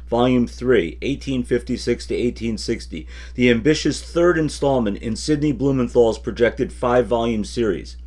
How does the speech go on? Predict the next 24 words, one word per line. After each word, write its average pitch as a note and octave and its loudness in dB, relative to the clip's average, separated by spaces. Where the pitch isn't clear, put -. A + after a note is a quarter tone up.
But C3 2
this A#3 6
book, - 4
just F3+ 6
as E3 4
the C#3+ 2
similarly D#3+ 4
thick D#3+ 2
ones C3 0
that A#2+ 4
preceded C3 0
it, - 2
is A2 -2
burdened D3 4
neither D#3+ 2
by C3 4
unnecessary C#3 2
paragraphs C3 2
nor G#2+ -2
even C3 -2
a G2 0
single D3+ 0
gratuitous A#2+ 2
sentence. F#2 -4